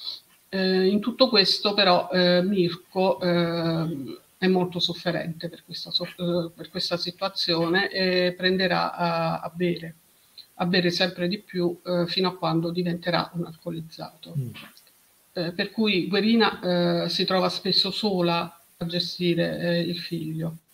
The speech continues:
Speaker 1: Eh, spesso sarà il suocero, il padre di Mirko, eh, che, eh, interverrà rimproverando Mirko, eh, spingendolo a seguire de-, mm, delle cure per, eh, disintossicarsi da, dall'alcol.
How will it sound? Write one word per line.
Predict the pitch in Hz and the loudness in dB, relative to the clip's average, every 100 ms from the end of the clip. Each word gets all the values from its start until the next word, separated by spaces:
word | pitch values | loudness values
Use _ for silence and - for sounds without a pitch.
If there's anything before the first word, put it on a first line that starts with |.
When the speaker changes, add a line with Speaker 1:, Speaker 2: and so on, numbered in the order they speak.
| _ _ _ _ _ _ | _ _ _ _ _ _
Speaker 1:
Eh, | 190 180 180 | 0 2 2
spesso | - 254 262 - - 190 | 4 6 6 4 0 2
sarà | - 185 180 | 4 6 6
il | 180 | 6
suocero, | 180 - 175 160 160 185 190 196 | 2 -2 -2 0 0 0 0 0
il | 175 | 0
padre | 175 180 175 170 | 0 0 0 0
di | 196 | 0
Mirko, | 196 175 170 - 202 196 - | 2 2 2 -4 -4 -4 -4
eh, | 190 180 175 175 175 | -4 0 0 0 0
che, | 190 190 | 0 2
eh, | 185 180 175 | 2 2 2
interverrà | - 175 185 175 185 208 180 | 2 0 0 0 4 6 6
rimproverando | 165 170 175 170 196 180 170 | 4 2 2 4 4 4 4
Mirko, | 175 180 170 - 170 165 - - _ | 4 2 2 -4 -8 -8 -12 -20 _
eh, | - 185 175 | -2 2 2
spingendolo | - 190 185 190 202 190 180 175 175 | 2 0 4 6 6 4 6 6 8
a | 175 | 6
seguire | 175 180 175 180 175 | 4 0 2 4 4
de-, | 175 | 4
mm, | 175 175 175 170 165 165 165 175 - - - - | 4 6 8 6 6 2 2 -2 -6 -16 -20 0
delle | 196 196 180 | 4 4 4
cure | 208 214 190 175 | 4 2 6 6
per, | 175 175 170 | 6 4 4
eh, | 170 170 170 165 170 165 | 2 2 0 0 -2 -2
disintossicarsi | 170 - 175 175 - 165 175 175 175 180 | -4 -4 -4 -4 -4 -2 0 0 0 -6
da, | 170 170 165 | -4 -2 0
dall'alcol. | 175 170 165 165 156 - 175 | 2 4 2 -2 -8 -16 -20